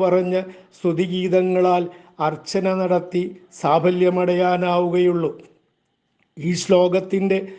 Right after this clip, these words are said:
ഒന്നാം പാദത്തിൽ ഭിക്ഷ വാങ്ങുന്നതിനുള്ള പാത്രവും ഇരപ്പോട്ട് തലയോടാണിവിടെ വിവക്ഷ. കാൽനടയായി വഴിനീളെ സഞ്ചരിക്കുന്നതിന്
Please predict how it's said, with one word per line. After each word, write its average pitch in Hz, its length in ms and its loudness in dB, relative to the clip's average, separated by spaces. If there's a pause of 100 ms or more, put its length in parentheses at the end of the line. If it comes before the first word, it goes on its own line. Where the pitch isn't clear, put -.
(260)
ഒന്നാം 180 440 0
പാദത്തിൽ 190 540 0 (420)
ഭിക്ഷ 175 280 -6 (160)
വാങ്ങുന്നതിനുള്ള 190 840 0 (180)
പാത്രവും 180 500 0 (720)
ഇരപ്പോട്ട് 180 680 0 (440)
തലയോടാണിവിടെ 202 880 2
വിവക്ഷ. 190 380 -2 (480)
കാൽനടയായി 190 840 0 (180)
വഴിനീളെ 202 720 0 (360)
സഞ്ചരിക്കുന്നതിന് 202 960 0